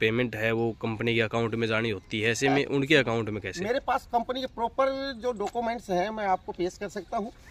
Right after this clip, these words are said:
Speaker 1: जी। जो
Speaker 2: डॉक्यूमेंट्स है, वो मैं आपको प्रॉपर पेश कर सकता हूँ।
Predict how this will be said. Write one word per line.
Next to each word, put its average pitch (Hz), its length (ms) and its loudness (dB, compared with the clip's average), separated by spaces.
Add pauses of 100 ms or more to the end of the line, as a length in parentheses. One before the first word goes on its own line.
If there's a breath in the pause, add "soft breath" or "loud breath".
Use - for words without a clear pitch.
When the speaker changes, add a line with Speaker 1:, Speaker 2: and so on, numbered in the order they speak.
(220)
Speaker 1:
जी। 120 240 4
जो - 4000 -14
Speaker 2:
डॉक्यूमेंट्स 247 500 0
है, 247 100 10
वो 254 160 8
मैं 240 140 8
आपको 233 180 4
प्रॉपर 226 300 -2
पेश 208 280 2
कर 247 140 2
सकता 233 260 0
हूँ। 254 160 6